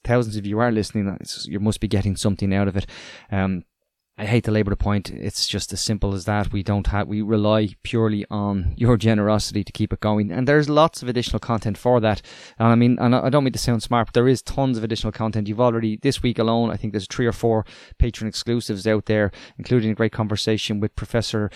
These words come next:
Richard Murphy on the events. And if you've followed Richard on social media, you will understand why we were so keen to get him on. Uh, and there's a lot more coming. I think it's over a thousand podcasts now at this stage. But nonetheless, um,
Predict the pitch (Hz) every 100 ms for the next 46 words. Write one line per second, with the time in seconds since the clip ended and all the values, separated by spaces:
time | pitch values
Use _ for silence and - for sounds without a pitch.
0 | - - 113 - 101 110 117 - 113 104
1 | - 104 107 104 92 107 107 - 101 113
2 | 104 104 104 107 - - 123 123 107 113
3 | - 107 - 107 104 101 113 110 - 104
4 | 117 113 110 98 90 110 104 85 107 -
5 | 107 101 110 110 101 107 101 - 95 -
6 | 104 98 104 101 104 104 92 - - -
7 | 107 101 - 104 95 - 104 104 104 104
8 | - 104 104 92 107 104 104 98 98 -
9 | 110 113 104 101 104 - 110 95 - 98
10 | 95 107 - 101 98 - - - - -
11 | - 117 143 151 131 113 - - - 107
12 | 107 104 98